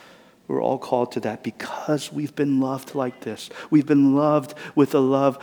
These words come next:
of God who, who would go as far as to even call us his friends. And when you've been loved like this, you can love like this. As I close, I just wanna share something that I, I, I love so much about our church.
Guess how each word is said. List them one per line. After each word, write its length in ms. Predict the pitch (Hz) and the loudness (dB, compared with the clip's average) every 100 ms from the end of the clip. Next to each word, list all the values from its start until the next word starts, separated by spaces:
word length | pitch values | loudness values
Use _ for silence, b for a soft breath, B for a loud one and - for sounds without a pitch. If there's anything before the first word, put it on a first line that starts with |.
| B | B
of 200 | - 120 | 0 0
God 280 | 120 131 135 | 0 0 0
who, 260 | 127 147 151 - | -2 -4 -4 -8
who 240 | 170 170 - - - 202 | -10 -10 -12 -16 -4 0
would 120 | 156 | 2
go 140 | 175 | 2
as 100 | 175 | 0
far 280 | - 170 175 | 0 2 4
as 120 | 165 | 2
to 60 | 175 | -2
even 200 | 160 151 | -4 -4
call 320 | - 160 151 | 0 2 4
us 160 | 143 - | 2 0
his 120 | 135 | -10
friends. 540 | - 123 117 117 - - _ _ _ _ _ _ _ _ | -6 -6 -6 -10 -16 -20 _ _ _ _ _ _ _ _
And 100 | 127 | 2
when 100 | 127 | 4
you've 200 | 147 147 | 4 2
been 200 | 160 131 | 2 2
loved 260 | 127 135 - | 2 -2 -4
like 260 | 120 113 | -8 -8
this, 300 | - 104 - - B B | -12 -12 -12 -16 B B
you 120 | - 131 | -2 -2
can 280 | - 123 | 0 0
love 340 | 110 113 - - B B B - | 0 -2 -8 -14 B B B -10
like 200 | 98 - | -8 -8
this. 440 | - - - - - _ _ _ _ _ B B B B | -16 -14 -14 -14 -18 _ _ _ _ _ B B B B
As 140 | - 165 | 2 4
I 80 | |
close, 280 | 147 - 143 | 4 6 6
I 80 | 139 | 6
just 140 | 139 | 6
wanna 280 | 156 135 120 | 6 6 4
share 520 | 120 - 127 123 123 - | 2 4 6 4 0 -12
something 420 | - 131 135 127 | -2 0 4 4
that 260 | 113 113 B B B B B | 2 0 B B B B B
I, 120 | 123 | 2
I, 180 | 139 135 | 4 4
I 200 | 156 131 | 4 4
love 340 | 135 131 143 139 | 6 6 6 4
so 260 | - 160 | 2 4
much 240 | 147 127 - | 4 2 0
about 240 | 110 110 | 2 2
our 100 | 104 | 2
church. 480 | 95 - 90 - - | -2 -4 -6 -8 -12